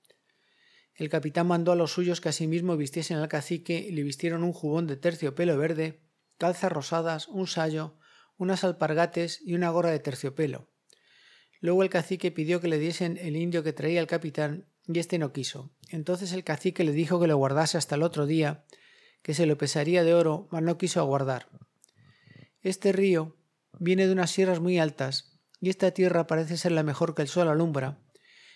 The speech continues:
y si se ha de poblar más, es preciso que se haga un pueblo muy principal. Llámase esta provincia Potonchán. La gente es muy lucida, que tiene muchos arcos y flechas, y usa espadas y rodelas.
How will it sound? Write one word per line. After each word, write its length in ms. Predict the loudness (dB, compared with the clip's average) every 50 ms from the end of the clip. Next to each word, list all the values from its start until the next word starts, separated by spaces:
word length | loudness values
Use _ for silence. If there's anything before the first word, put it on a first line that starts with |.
| _ _ _
y 100 | -4 -4
si 140 | -2 -2 -2
se 180 | 2 4 4
ha 60 | 4
de 120 | 4 4 2
poblar 340 | 4 4 6 6 6 4 4
más, 260 | 4 4 4 2 0
es 160 | -2 -6 -6
preciso 460 | -4 -6 -6 -4 -2 -2 -2 -2 -2
que 100 | -2 0
se 80 | 0 0
haga 140 | 0 0 0
un 100 | 0 2
pueblo 200 | 2 2 4 2
muy 120 | 2 0
principal. 640 | -2 -2 -6 -4 -4 -4 -2 -2 -2 -2 -2 -6 _ _ _ _ _ _ -20 -20 _ _ _ _ _ _
Llámase 360 | 0 2 4 4 2 2 0
esta 200 | 0 0 0 0
provincia 480 | 2 2 2 2 2 2 4 2 2 2
Potonchán. 720 | 2 -2 -2 -2 -2 -2 0 0 0 0 0 -4 -10 -14 -18 -20 -20 _ _ _ -20 -20 -20 _ _ -20 -20 _ -20 -20 _ _ _ _ -2
La 140 | -2 0
gente 260 | 2 2 0 2 2 2
es 80 | 2
muy 140 | 4 2 4
lucida, 480 | 4 2 0 0 0 2 2 2 0 0
que 120 | -2 -4
tiene 240 | 0 0 0 2 2
muchos 300 | 0 0 -2 -2 -2 -2
arcos 340 | -2 -2 -2 -4 -4 -4 -4
y 40 |
flechas, 500 | -2 0 0 0 0 0 -2 -2 -2 -4 -4
y 100 | -4 -4
usa 160 | -2 0 -2
espadas 440 | -2 -2 0 0 2 2 2 0 0
y 140 | -2 -4 -2
rodelas. 680 | 0 0 2 4 2 2 2 0 -4 -8 -10 _ _